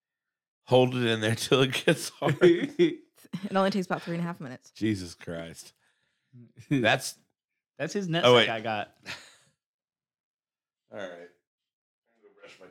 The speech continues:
Speaker 1: teeth.
Speaker 2: Listen to her.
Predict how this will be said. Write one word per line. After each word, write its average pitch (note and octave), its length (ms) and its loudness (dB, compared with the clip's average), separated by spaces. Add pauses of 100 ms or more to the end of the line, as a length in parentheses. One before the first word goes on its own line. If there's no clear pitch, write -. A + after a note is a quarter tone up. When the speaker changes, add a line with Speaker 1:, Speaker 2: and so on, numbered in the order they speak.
Speaker 1:
teeth. F#2+ 160 -20 (3250)
Speaker 2:
Listen C3+ 380 -6
to C3 300 2
her. A2+ 60 -6